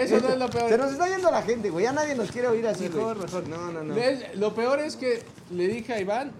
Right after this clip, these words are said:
Speaker 1: pero no vi al comandante y el comandante jugó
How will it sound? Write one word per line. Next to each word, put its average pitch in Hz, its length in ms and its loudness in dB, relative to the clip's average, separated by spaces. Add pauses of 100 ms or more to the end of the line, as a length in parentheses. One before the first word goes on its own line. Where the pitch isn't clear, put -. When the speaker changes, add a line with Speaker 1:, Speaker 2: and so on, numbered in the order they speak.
(120)
Speaker 1:
pero 262 520 2
no 233 140 -4
vi 220 80 2
al 208 120 -2
comandante 202 540 -6
y 170 40 -2
el 151 100 -4
comandante 170 480 -8
jugó 170 320 -8